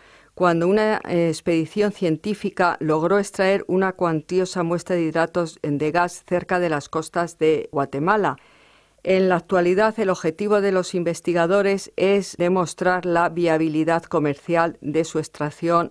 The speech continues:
a gran escala y, por supuesto, y muy importante, evaluar su impacto ambiental.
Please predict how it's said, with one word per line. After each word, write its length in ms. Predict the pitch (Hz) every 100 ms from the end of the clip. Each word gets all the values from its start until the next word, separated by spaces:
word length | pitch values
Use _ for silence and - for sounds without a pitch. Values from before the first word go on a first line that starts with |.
| _
a 180 | 147 147
gran 280 | 139 147 143
escala 480 | 143 - 196 151 143 - - _ _
y, 140 | - 208
por 220 | 196 170
supuesto, 640 | - 143 180 196 - 185 -
y 140 | 156
muy 220 | 156 175
importante, 800 | 180 175 160 - 180 165 170 170 -
evaluar 640 | 156 151 147 151 175 180
su 140 | -
impacto 720 | 156 143 147 147 - 175 - -
ambiental. 680 | 143 135 135 131 139 139